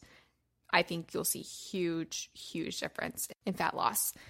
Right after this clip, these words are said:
And then, yes, for as far as H I A T, that stands for high intensity interval training. We've talked about that in the past. That's where you alternate super brief, intense periods of exercise with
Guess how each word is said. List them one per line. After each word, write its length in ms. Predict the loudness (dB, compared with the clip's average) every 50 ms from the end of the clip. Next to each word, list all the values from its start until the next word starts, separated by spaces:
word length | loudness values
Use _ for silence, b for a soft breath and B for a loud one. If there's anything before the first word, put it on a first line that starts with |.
| B B B B B B B B _ _ _ _ _ _ -2
And 220 | 2 2 4 4
then, 400 | 4 4 4 4 2 0 -2 -4 2
yes, 300 | 6 6 6 6 6 0 2
for 200 | 6 6 8 8
as 100 | 6 4
far 160 | 6 8 10 10
as 160 | 8 8 6
H 180 | 2 2 4 4
I 80 | 4
A 180 | 4 6 4 2
T, 240 | 2 2 4 4 6
that 220 | 6 4 4 4 2
stands 240 | 2 2 2 2
for 100 | 0 -2
high 140 | -2 -2 0
intensity 540 | 0 -2 -2 -4 -6 -6 -4 -2 0 0 0
interval 420 | 0 0 0 0 0 0 -2 -2
training. 540 | -2 -4 0 2 4 6 6 6 6 6 6
We've 100 | 4 2
talked 180 | 2 2 2 2
about 160 | 0 -2 4
that 260 | 8 8 8 8 6 2 B B B B B B B B B _
in 120 | -2 0
the 80 | 0 0
past. 600 | -2 -4 -4 2 6 8 8 8 6 4 0 -2 0
That's 240 | 0 0 0 2 2
where 100 | 2 4
you 140 | 4 2 2 2
alternate 760 | 2 2 2 2 0 0 0 2 2 2 0 0 -2 -2 -4 -6 b b b b b b b b
super 580 | -10 -6 -4 0 0 2 2 2 2 4 2 0
brief, 520 | 2 2 2 4 4 6 4 4 2 0
intense 680 | -2 -2 -2 0 -2 -2 2 4 4 6 6 4 2 0 -2 -4
periods 680 | 0 2 4 6 6 6 8 6 6 4 2 -2 0 4
of 180 | 6 6 6 6 4
exercise 920 | 2 2 2 2 2 2 2 2 2 4 6 8 8 8 8 6 4 2 0 -2 0
with 320 | 2 4 4 4 4 0